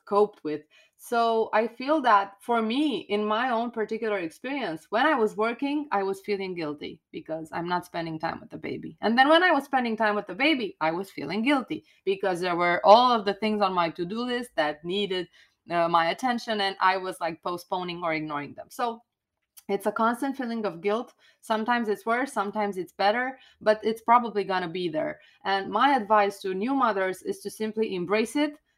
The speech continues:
It's, it, it's something that we're experiences because, in a way, if you want, society forces, forces us to experience this feeling. It's, it's by design, if you want, uh, by the design of the world we live in.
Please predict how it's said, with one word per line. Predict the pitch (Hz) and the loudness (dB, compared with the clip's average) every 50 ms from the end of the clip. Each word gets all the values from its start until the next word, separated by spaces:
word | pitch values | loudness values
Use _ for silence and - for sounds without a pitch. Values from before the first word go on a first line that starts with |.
| _ _ | _ _
It's, | - 196 190 - - - | -6 -6 -6 -6 -10 -4
it, | - 196 208 196 _ | -2 -2 -2 -2 _
it's | - 202 202 - - - | 0 0 0 0 -6 -2
something | - 226 262 262 320 294 262 | 0 0 0 2 0 0 2
that | 240 220 214 208 | 4 4 4 4
we're | 214 196 | 0 -2
experiences | 180 180 - - 208 214 233 240 226 - 208 175 170 | -2 -4 -6 -4 -4 -2 -2 -2 -4 -4 -6 -6 -6
because, | 170 175 - - 190 196 190 - | -10 -12 -6 -4 -4 -4 -4 -4
in | - 196 190 | -6 -6 -4
a | 185 | -2
way, | 185 196 208 214 | 0 2 2 2
if | 214 208 - | 2 0 -2
you | 185 | -6
want, | 180 185 185 185 185 - | -4 -4 -4 -4 -6 -8
society | - 202 180 - 226 220 247 247 254 208 | -8 -6 -2 2 4 4 4 2 -2 -6
forces, | - - - - 170 165 196 - 254 247 302 294 - - _ _ _ _ _ _ | -10 -10 -6 -4 -4 -4 -4 -6 -4 -4 -4 -4 -6 -16 _ _ _ _ _ _
forces | - 202 214 220 - 247 - - | 0 0 0 0 0 -6 -4 -4
us | 208 202 - | -4 -4 -4
to | - 180 | -6 -6
experience | 165 147 - - - 202 196 190 180 175 156 | -6 -8 -10 -6 -4 -2 -2 -2 -4 -6 -8
this | 165 165 - | -8 -10 -10
feeling. | - - 190 208 233 262 302 311 - _ _ _ _ - | -6 -6 -4 -4 -4 -4 -6 -8 -10 _ _ _ _ -10
It's, | - 190 185 - - - - | -10 -10 -10 -10 -16 -14 -8
it's | - 196 196 196 - | -4 -4 -4 -4 -4
by | - 170 202 214 220 | 4 6 6 8 8
design, | 220 202 220 208 190 202 190 196 226 277 311 254 | 6 4 2 2 4 4 4 6 4 2 2 -2
if | 208 208 | -2 -4
you | 202 175 | -4 -4
want, | 170 175 196 226 240 220 208 - | -4 -4 -4 -4 -6 -8 -10 -6
uh, | 175 170 170 170 170 170 165 165 165 160 160 | -4 -2 0 0 0 0 0 0 -2 -2 0
by | 175 175 175 175 170 | 2 2 2 2 -2
the | 170 180 170 | -4 -6 -6
design | 165 180 175 165 185 185 214 226 220 | -6 -6 -4 -4 -2 -2 0 0 0
of | 190 160 | -2 -4
the | 170 170 | -4 -4
world | 170 185 190 185 170 | -2 -2 -2 -2 -2
we | 170 165 | -6 -6
live | 160 156 165 190 208 | -6 -6 -6 -6 -6
in. | 262 277 302 320 | -6 -6 -6 -6